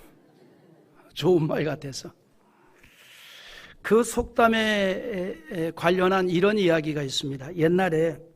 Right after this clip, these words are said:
사단이 지구상에 내려와 동구 유럽 노르웨이에 창고를 하나 지었대요. 창고를 지어서 거기다가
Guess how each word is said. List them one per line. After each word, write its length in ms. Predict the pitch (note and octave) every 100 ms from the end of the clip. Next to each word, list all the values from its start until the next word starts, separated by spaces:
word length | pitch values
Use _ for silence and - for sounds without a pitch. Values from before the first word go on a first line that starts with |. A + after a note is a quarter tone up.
| _ - - _
사단이 580 | - - E3+ E3 D#3+ F#3+
지구상에 560 | D#3+ E3+ F3 F3 E3 E3
내려와 560 | D3+ D3 D3+ C3 D#3+ B3+ _ _ _ _ - _ _ _
동구 420 | - F3+ F#3 G#3
유럽 240 | F#3+ F#3+ F#3+
노르웨이에 1000 | F#3+ D#3 E3+ F#3 F3+ F3 E3+ A3 D#3+ E3+
창고를 540 | - - C4+ B3 G#3+
하나 160 | F3 D#3
지었대요. 560 | - C#3+ A#2+ D#3+ C3 C3 - _ _ _ _ _ _ _ _ - -
창고를 460 | - D#3+ E3 F3 E3
지어서 560 | D#3 D3+ D3+ F#3+ E3+ - _ _ _ - - _ _ _ -
거기다가 720 | - E3+ E3+ E3 F3 D#3+ -